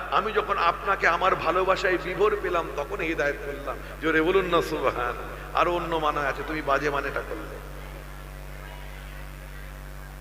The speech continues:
ওয়ালাকাদ নাসারাকুমুল্লাহু বিবাদরিন ওয়া আনতুম আযিল্লা, বদরের ময়দানে আপনারা কামিনা ছিলেন, আমি আল্লাহ আপনাদেরকে সাহায্য করেছিলাম, বলুন নাউজুবিল্লাহ। এখানে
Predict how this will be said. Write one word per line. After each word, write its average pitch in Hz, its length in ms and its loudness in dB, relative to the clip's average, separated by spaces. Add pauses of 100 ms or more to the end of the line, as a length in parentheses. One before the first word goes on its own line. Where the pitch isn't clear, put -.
(520)
ওয়ালাকাদ 220 480 10
নাসারাকুমুল্লাহু 254 1000 10
বিবাদরিন 269 640 12 (500)
ওয়া 233 160 12
আনতুম 285 300 10
আযিল্লা, 311 540 12 (480)
বদরের 330 440 12
ময়দানে 320 460 12
আপনারা 302 380 12 (120)
কামিনা 381 420 12
ছিলেন, 285 460 10 (920)
আমি 156 220 -2
আল্লাহ 147 380 6 (560)
আপনাদেরকে 143 480 0
সাহায্য 151 440 2
করেছিলাম, 143 420 0
বলুন 185 260 0
নাউজুবিল্লাহ। 143 680 0 (320)
এখানে 175 340 4